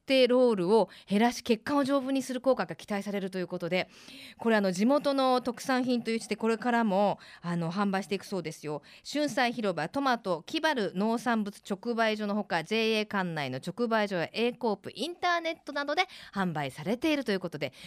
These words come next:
その名も「活気茶」。柿茶と書いて活気茶と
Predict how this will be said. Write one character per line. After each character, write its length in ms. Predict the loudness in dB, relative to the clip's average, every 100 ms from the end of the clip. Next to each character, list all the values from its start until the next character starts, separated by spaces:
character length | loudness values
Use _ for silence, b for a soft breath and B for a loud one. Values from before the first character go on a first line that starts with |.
| B -2
そ 120 | 2
の 80 | 4
名 80 |
も 120 | 4 2
「活 260 | 0 -2 -2
気 120 | -4
茶」。 160 | -2 -4 -10 _ B B B B 0
柿 320 | 2 2 -2
茶 180 | -2 -2
と 140 | -2
書 120 | 0
い 80 | 0
て 120 | 0 -2
活 220 | 0 -2 -2
気 140 | -6
茶 180 | -2 0
と 240 | -2 -6